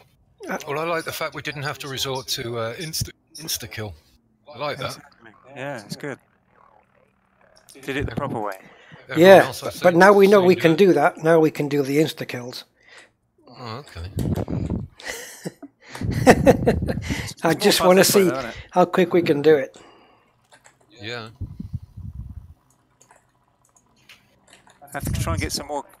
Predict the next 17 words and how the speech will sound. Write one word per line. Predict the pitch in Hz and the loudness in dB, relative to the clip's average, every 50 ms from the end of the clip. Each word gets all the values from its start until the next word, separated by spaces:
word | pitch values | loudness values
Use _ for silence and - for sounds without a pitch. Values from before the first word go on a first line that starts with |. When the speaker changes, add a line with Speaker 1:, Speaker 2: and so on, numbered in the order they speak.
| - - - | -20 -20 -12
Speaker 3:
more | 139 143 139 | -10 -10 -8
guys | 139 139 139 135 - | -6 -6 -6 -6 -6
off | 143 127 - - | -8 -10 -10 -10
of, | 131 120 110 - - | -12 -12 -12 -14 -16
off | - 123 - - | -16 -16 -14 -14
of | 113 - | -16 -14
chat | - - 131 127 110 101 - _ _ - - - - - - - - _ - - - _ _ _ - | -10 -10 -8 -8 -8 -10 -12 _ _ -20 -14 -10 -10 -10 -10 -12 -18 _ -20 -20 -20 _ _ _ -20
for | - 117 | -16 -14
next | 120 123 - - 123 | -14 -12 -14 -14 -14
week. | 110 101 - _ _ _ _ _ _ _ _ _ _ _ - 135 - - - - - - - - - - - - - - - - _ _ _ _ _ _ - - | -14 -16 -16 _ _ _ _ _ _ _ _ _ _ _ -20 -12 -10 -8 -6 -6 -8 -6 -8 -10 -10 -10 -12 -14 -14 -14 -16 -20 _ _ _ _ _ _ -18 -8
Speaker 1:
Definitely. | 143 160 165 151 - - 160 170 151 127 120 117 - - _ _ _ _ _ _ _ - - - - _ _ _ _ _ _ _ _ _ - _ _ _ _ - | 0 0 0 0 0 -4 -6 -6 -6 -6 -12 -14 -14 -18 _ _ _ _ _ _ _ -20 -20 -20 -20 _ _ _ _ _ _ _ _ _ -20 _ _ _ _ -8
Um, | 143 135 139 139 135 135 135 135 147 226 - - _ _ _ - | -4 -2 -2 -2 -2 -4 -4 -6 -8 -10 -14 -20 _ _ _ -10
yeah, | 170 151 151 131 135 | -6 -4 -2 -2 -2
I'm | 165 160 | 0 0
gonna | 160 151 | 0 -2
have | 135 - | -2 -4
to | - 131 131 147 - | -6 -10 -10 -12 -16